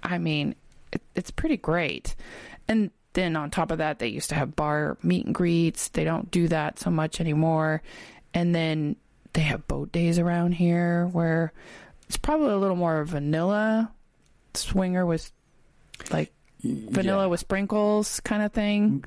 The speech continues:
Speaker 2: M-, mostly because the sheriff doesn't really want
Speaker 1: <laughs>
Speaker 2: us playing out on the boats in public.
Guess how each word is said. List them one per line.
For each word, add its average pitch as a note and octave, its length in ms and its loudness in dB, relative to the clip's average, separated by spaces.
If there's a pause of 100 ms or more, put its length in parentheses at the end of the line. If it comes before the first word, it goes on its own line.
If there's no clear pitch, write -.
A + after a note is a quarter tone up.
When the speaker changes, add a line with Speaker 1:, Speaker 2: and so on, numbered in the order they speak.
Speaker 2:
M-, C3 100 2
mostly A#2 280 2
because E2+ 280 -2
the E2 100 0
sheriff D2+ 340 0
doesn't - 320 -2
really D2+ 340 2 (280)
want D#2 400 0
Speaker 1:
<laughs> C#2+ 100 -4
Speaker 2:
us - 260 -4 (140)
playing C#2+ 480 -2
out D#2 220 2
on C#2 120 2
the C2+ 60 0
boats C2+ 380 -2
in - 140 0
public. C3+ 340 -2